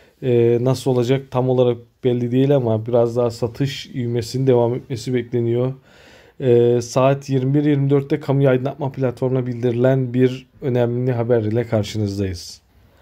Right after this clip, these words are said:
Atlantis Yatırım Holding Anonim Şirketi yeni iş ilişkisini bildirdi.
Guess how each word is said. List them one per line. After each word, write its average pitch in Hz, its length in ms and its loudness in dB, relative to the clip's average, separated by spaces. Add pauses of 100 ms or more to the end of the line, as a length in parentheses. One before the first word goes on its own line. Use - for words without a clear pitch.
(260)
Atlantis 151 540 2
Yatırım 156 320 0
Holding 147 260 0
Anonim 143 300 0
Şirketi 147 440 -6
yeni 143 180 2
iş 147 240 -8
ilişkisini 135 600 -4
bildirdi. 139 480 2